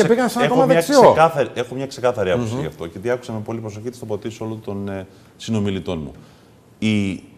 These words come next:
Speaker 1: ψήφος της εικοστής πρώτης Μαΐου ήταν κατά βάση θετική ψήφος. Δεν ήταν
Speaker 2: Μμμ.
Speaker 1: ψήφος καταψήφισης. Συνήθως καταψηφίζεις κάποιον ο οποίος είναι στην κυβέρνηση. Αν κάποιος κάνει την ανάλυση ότι καταψηφίζεται η αντιπολίτευση, γιατί δεν ήταν κακή αντιπολίτευση,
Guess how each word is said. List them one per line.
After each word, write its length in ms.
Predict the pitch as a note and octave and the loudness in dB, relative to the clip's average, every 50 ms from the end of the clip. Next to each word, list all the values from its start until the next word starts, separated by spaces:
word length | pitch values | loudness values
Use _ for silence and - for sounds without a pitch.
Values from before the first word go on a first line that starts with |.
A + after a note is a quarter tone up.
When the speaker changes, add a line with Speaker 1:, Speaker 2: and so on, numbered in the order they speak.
| - | -18
Speaker 1:
ψήφος 720 | - - - D#3 E3 D#3+ - A2 F#2+ E2 - - - - - - | -12 -8 -4 -2 -2 -2 -2 -2 -4 -4 -4 -6 -14 -18 -18 -14
της 160 | - G#2+ G#2 - | -12 -12 -10 -10
εικοστής 440 | G2+ - G#2 F#2+ - - C#3+ C#3+ - | -8 -6 -6 -6 -6 -8 -10 -8 -6
πρώτης 340 | - D3 C#3 C#3 C3+ B2 A#2+ | -4 -4 -2 -2 -4 -4 -2
Μαΐου 280 | A2+ F#2+ F#2 F#2+ F#2 G2+ - - | -2 0 0 0 -2 -2 -4 -4
ήταν 140 | B2+ C3+ | -6 -6
κατά 200 | B2+ C3+ A#2 A2 | -4 -4 -2 -2
βάση 180 | A2 C3+ C3+ - - - | -2 -4 -4 -6 -10 -12
θετική 340 | A#2+ F#2+ G2 - - A2+ | -12 -10 -12 -10 -8 -8
ψήφος. 420 | G#2+ - - - - - - - - | -8 -8 -8 -14 -16 -16 -18 -16 -8
Δεν 100 | - G#2+ | -4 -2
ήταν 100 | A#2+ C3+ | 0 0
Speaker 2:
Μμμ. 60 | B2+ | -2
Speaker 1:
ψήφος 240 | - - A#2+ G#2 G2+ | -2 -4 -6 -6 -6
καταψήφισης. 520 | - - D#2 D2+ - - D2 - - - - | -6 -6 -8 -8 -8 -8 -12 -12 -12 -14 -8
Συνήθως 320 | - G#2+ A#2 C3 C#3+ C#3 | -4 -2 -2 -2 -2 -4
καταψηφίζεις 720 | - - A#2 A2 G2+ G#2 G#2 A2+ B2+ C3 C3+ C3+ C3+ - - - - - _ | -6 -6 -6 -6 -6 -6 -6 -4 -4 -4 -4 -6 -8 -12 -18 -20 -20 -16 _
κάποιον 280 | - B2 B2+ B2 C3 B2 | -2 -2 0 0 0 -2
ο 20 | |
οποίος 240 | A2 A2+ B2+ A#2 - | -2 -2 -4 -4 -4
είναι 100 | B2+ B2+ | -6 -6
στην 160 | A2+ - G2 | -6 -6 -6
κυβέρνηση. 480 | F#2 G2 F#2 F#2+ E2 D2 - - - - - - - _ _ _ _ _ _ _ - | -4 0 0 0 -2 -2 -6 -10 -14 -18 -20 -20 -20 _ _ _ _ _ _ _ -2
Αν 220 | - C3 D3 C3+ | 0 0 0 2
κάποιος 300 | - D#3+ E3 D#3+ C3 A2+ | 2 0 0 0 -2 -4
κάνει 180 | - D3 C#3+ C3+ | -2 -2 -2 -2
την 100 | B2+ B2 | 0 0
ανάλυση 360 | A#2 B2 C3 C3 A#2 G#2+ - | 2 4 4 2 2 0 -4
ότι 120 | F2+ - | -8 -8
καταψηφίζεται 720 | E2+ - F#2+ F#2+ - - - F#2 B2 C3 C3 C#3 C3 - B2+ | -6 -6 -6 -6 -6 -8 -10 -6 -6 -4 -4 -6 -6 -2 -2
η 40 | |
αντιπολίτευση, 760 | A#2 A2 G#2+ G2+ - G2 F#2 G2+ A#2 B2+ B2 A2 A#2+ - - E2 | -2 -2 -2 -4 -2 0 0 0 0 0 -2 -4 -6 -6 -8 -8
γιατί 220 | E2 F2 F2 A2+ | -6 -6 -6 -6
δεν 100 | G#2+ A#2+ | -4 -4
ήταν 160 | B2+ B2+ A#2+ | -4 -6 -6
κακή 280 | A#2+ G#2 F#2+ - A#2+ B2 | -6 -10 -8 -4 -2 -2
αντιπολίτευση, 760 | A#2 A#2 A2+ A2+ F#2 F2 F2 F2 - F2+ - - B2+ C3+ D#3 | -2 -2 -4 -4 -4 -2 -2 -2 -4 -4 -6 -6 -8 -10 -10